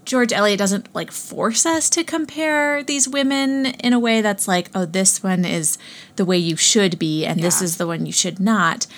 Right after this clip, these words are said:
Speaker 1: They're, they're all very just fully developed, nuanced characters.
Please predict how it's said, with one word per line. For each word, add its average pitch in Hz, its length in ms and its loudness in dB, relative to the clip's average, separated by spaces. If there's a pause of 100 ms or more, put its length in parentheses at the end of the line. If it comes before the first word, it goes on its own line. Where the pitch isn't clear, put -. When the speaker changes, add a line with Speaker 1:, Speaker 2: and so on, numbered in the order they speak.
(460)
Speaker 1:
They're, 220 260 6 (120)
they're 214 320 2
all 202 420 4
very 170 760 0 (180)
just - 280 0
fully 170 480 0
developed, 165 580 -2
nuanced 165 560 -2
characters. 170 760 -4